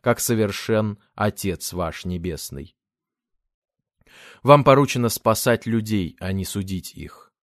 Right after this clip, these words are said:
В конце вашей жизни все вы будете ожидать милосердия,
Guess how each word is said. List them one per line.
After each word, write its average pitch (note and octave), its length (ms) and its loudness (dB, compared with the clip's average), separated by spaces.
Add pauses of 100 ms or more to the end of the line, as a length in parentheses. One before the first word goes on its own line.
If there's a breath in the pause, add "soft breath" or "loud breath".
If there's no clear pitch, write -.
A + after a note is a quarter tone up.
(400 loud breath)
В - 120 -16
конце B2 340 2
вашей A#2 320 2
жизни G2+ 560 -2 (100)
все - 320 0
вы A#2+ 120 2
будете A2 420 -2
ожидать G2 560 -2
милосердия, F2+ 840 -6